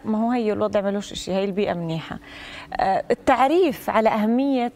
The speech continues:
الحفاظ على البيئة وصحة البيئة قديش مهم إلنا، كيف بتتم التوعية من خلال عملكم في لواء رصيفة تحديدًا؟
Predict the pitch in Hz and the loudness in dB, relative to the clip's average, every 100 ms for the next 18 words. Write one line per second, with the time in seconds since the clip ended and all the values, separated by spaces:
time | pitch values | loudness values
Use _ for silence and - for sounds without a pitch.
0 | - - 196 - 214 220 214 196 160 160 | -6 -4 -2 -4 -4 0 2 2 0 0
1 | 165 156 190 175 - 147 - - - - | 0 -2 0 0 0 -4 -4 -10 -16 -8
2 | - 185 - 190 302 - 190 - - 165 | 0 0 0 -4 -4 -2 -6 -4 -4 -2
3 | 190 160 175 175 202 196 180 175 - 165 | 0 0 0 -2 -4 -4 -4 -4 -4 -4
4 | 151 - - - 403 - 240 - 214 196 | -6 -8 -14 -2 -2 0 -2 0 -2 0
5 | 214 190 180 180 175 - 196 190 185 - | 0 0 0 -2 -4 -2 2 2 0 -12
6 | - 196 214 - 185 175 185 175 180 170 | -4 0 0 0 -4 -2 -2 0 2 0
7 | 175 180 170 151 - - 139 - | -2 -6 -4 -8 -8 -6 -6 -4